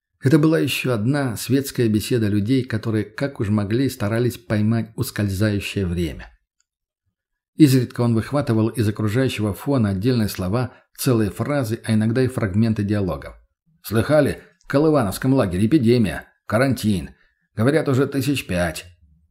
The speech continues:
«Чушь! Зуб даю. Говорят, чума». «Да не чума, а эбола.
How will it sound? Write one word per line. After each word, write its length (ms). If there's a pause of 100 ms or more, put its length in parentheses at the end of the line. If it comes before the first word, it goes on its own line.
(140)
«Чушь! 460 (340)
Зуб 300
даю. 260 (340)
Говорят, 480
чума». 520 (480)
«Да 140
не 200
чума, 640
а 100
эбола. 600